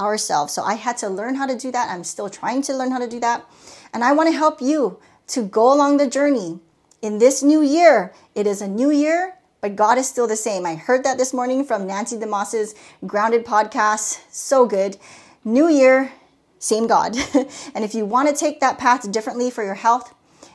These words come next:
in fitness, and do it God's way, then I will link my email down below. It is Jaclyn at courageousfitfemale dot com, J A C L Y N. And I am, again, this,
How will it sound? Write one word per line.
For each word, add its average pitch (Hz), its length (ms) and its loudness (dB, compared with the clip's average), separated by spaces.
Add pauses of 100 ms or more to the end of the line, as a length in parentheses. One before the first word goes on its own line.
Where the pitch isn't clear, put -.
in 196 120 -8
fitness, 254 600 0 (680)
and 208 380 -2 (140)
do 254 140 0
it 269 100 0
God's 220 300 0
way, 170 300 -10 (560)
then 202 180 -6
I 190 120 -4
will 202 160 -2
link 262 340 -2
my 202 220 -4
email 254 260 0
down 214 220 -2
below. 254 300 6
It 226 140 0
is 190 140 -2
Jaclyn 220 360 0
at 196 140 -10
courageousfitfemale 190 760 -8
dot 185 140 -8
com, 294 320 -2
J 202 240 -4
A 202 40 -6
C 196 220 -12
L 185 160 -4
Y 285 200 -2
N. 262 320 -2 (520)
And 262 460 0
I 247 320 2
am, 262 340 0
again, 262 560 2
this, 240 300 0